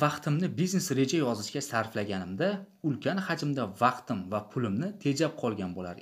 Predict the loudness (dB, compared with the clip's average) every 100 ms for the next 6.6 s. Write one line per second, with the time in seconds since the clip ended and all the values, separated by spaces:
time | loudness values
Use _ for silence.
0 | -12 -12 -16 _ _ _ _ _ _ _
1 | _ _ _ _ _ _ _ -20 -20 _
2 | -2 0 2 0 2 2 2 0 -2 -2
3 | 0 2 4 4 2 -2 -2 0 4 4
4 | 4 0 -2 -4 -4 0 2 2 -4 -2
5 | 0 0 -2 -2 -4 -2 -2 -2 0 0
6 | 0 -4 -4 -4 -4 -6